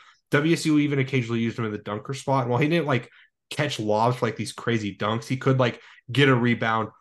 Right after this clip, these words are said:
load up quickly off two, go up for a dunk. And he's also an incredibly ambitious passer. Um, and I think he can be a good passer. In the fiba stuff, he showed good passing. W S U ran a very slow, very methodical offense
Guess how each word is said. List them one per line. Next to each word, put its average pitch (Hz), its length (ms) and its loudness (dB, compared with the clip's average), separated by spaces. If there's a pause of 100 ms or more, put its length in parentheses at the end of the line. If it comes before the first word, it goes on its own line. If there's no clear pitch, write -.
(100)
load 120 240 4
up 120 160 -2
quickly 117 320 -6
off 104 140 -6
two, 104 220 -6
go 104 180 -4
up 101 100 -8
for 101 100 -6
a 95 80 -10
dunk. 90 300 -10 (600)
And 156 100 4
he's 151 220 2
also 175 380 4
an 139 60 6
incredibly 127 560 0
ambitious 104 400 -6
passer. - 580 -10 (420)
Um, 107 560 0 (100)
and 151 100 2
I 160 60 2
think 226 200 2
he 247 120 4
can 240 100 2
be 214 140 4
a 180 160 2
good 143 260 0
passer. 104 560 -8
In 147 160 2
the 185 80 4
fiba 165 260 0
stuff, 147 200 0
he 156 80 -2
showed 127 360 -2
good 113 140 -4
passing. 101 460 -10 (380)
W 196 240 4
S 240 160 -2
U 180 420 2 (240)
ran 135 320 -2
a 127 100 0
very 127 440 -6
slow, 127 400 -2
very 117 380 -6
methodical 113 680 -8
offense 117 480 -4